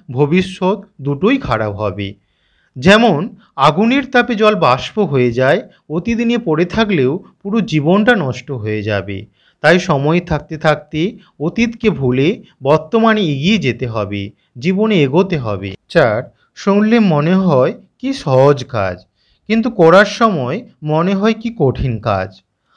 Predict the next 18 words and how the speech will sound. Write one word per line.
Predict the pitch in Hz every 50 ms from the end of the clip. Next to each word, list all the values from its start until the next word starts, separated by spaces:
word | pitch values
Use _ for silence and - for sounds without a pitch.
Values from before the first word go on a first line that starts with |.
| _ _ -
আজ | 156 180 202 208 202 - - - _ _ -
আত্মহংকারের | 143 143 160 160 - - 220 214 214 226 240 240 226 240 240 247 214 185
জন্যই | 180 175 156 147 151 165 185 185 156 123 113 123 170 214 - _ _ -
মানুষ | 139 143 151 175 202 190 180 -
ভুল | - 127 131 147 165 170
করেও | 156 - 214 - - - 123 123 160 208 - _ _ _
ক্ষমা | _ - 175 185 220 247 247
চাইতে | 247 240 233 226 233 226 170
দ্বিধা | 135 127 104 123 120
করে, | 113 117 113 104 98 95 95 95 92 - _ _ _ _ _ _ -
ভাবে | 151 160 185 202 196 220 226
আমি | 214 214 214 214
ওর | 202 190 175 185
কাছে | 190 196 196 196 196 202 202 220 220 - _ _ _ -
কেনই | 175 165 170 202 233 247
বা | 240 254
ছোট | - - 151 123 101 120
হব। | 117 113 107 101 92 95 95 95 95